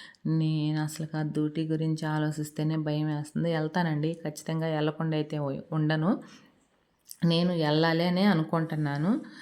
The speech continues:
మ్, చూడాలి ఎట్టుంటుందో వాతావరణం అనేది. సరేనా ఫ్రెండ్స్, ఈ వీడియో అయితే ఇంక ఇంతేను, ఇంకెంతకు మించి ఏం లేదు. ఎవరైనా సరే జాగ్రత్తగా ఉండండి. మ్, జాగ్రత్తగా ఉంటేనే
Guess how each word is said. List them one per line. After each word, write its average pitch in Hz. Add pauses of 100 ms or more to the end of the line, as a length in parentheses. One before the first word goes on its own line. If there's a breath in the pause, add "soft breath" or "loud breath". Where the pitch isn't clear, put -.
(400 loud breath)
మ్, 151
చూడాలి 185
ఎట్టుంటుందో 160
వాతావరణం 151
అనేది. 147 (360 loud breath)
సరేనా 160
ఫ్రెండ్స్, 180
ఈ 156
వీడియో 156
అయితే 151
ఇంక 165
ఇంతేను, 151 (420 loud breath)
ఇంకెంతకు 156
మించి 156
ఏం 156
లేదు. 151 (180)
ఎవరైనా 160
సరే 160
జాగ్రత్తగా 160
ఉండండి. 156 (480 loud breath)
మ్, 160
జాగ్రత్తగా 160
ఉంటేనే 185